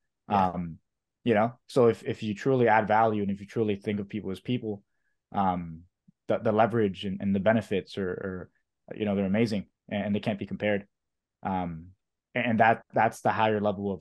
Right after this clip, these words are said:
Speaker 2: of, like, business, right? Like, obviously, like, you know, you, if you can read books about billionaires and they'll say, "Hey, I'm in this room and I'm thinking, who does this person know that they, that, you know, who does this person know that I could potentially work with, that I could potentially connect somebody with," right?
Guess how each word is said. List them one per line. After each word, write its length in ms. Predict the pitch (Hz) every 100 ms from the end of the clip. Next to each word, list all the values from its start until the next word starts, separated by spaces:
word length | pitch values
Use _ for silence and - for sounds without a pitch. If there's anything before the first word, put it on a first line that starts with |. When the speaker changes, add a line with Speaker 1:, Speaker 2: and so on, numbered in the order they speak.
| -
Speaker 2:
of, 160 | 98
like, 160 | 101 90
business, 440 | 117 117 101 90
right? 200 | 101 104
Like, 120 | 101 101
obviously, 420 | 98 98 104 95
like, 260 | 92 90 - _ _ _ _ _
you 100 | 120
know, 60 | 110
you, 160 | 131 180
if 200 | 147 -
you 140 | 202 214
can 140 | 220
read 120 | 214 170
books 180 | 180
about 160 | 170 110
billionaires 300 | 143 127 101
and 80 | 113
they'll 80 | 120
say, 220 | 123 101
"Hey, 80 | 104
I'm 160 | 104
in 60 | 123
this 180 | 104 110
room 180 | 113 110
and 60 |
I'm 100 | 98
thinking, 180 | 101 101
who 140 | 98 113
does 140 | 107
this 80 | 113
person 280 | - 113 107
know 140 | 107 101
that 180 | 92
they, 100 | 117 117
that, 400 | 127 104 101 -
you 100 | 110
know, 120 | 98 95 - -
who 100 | 180
does 120 | 165 117
this 140 | 156
person 480 | - 160 147 139 127
know 300 | 135 131 131
that 80 | 113
I 140 | 117
could 160 | 123 120
potentially 460 | 127 127 120 117
work 260 | 117 120 120
with, 320 | 123 120 117 -
that 120 | 101
I 60 | 117
could 160 | -
potentially 320 | 110 113 -
connect 300 | 113 107 110
somebody 320 | - 110 107 104
with," 220 | 104 98
right? 260 | 107 117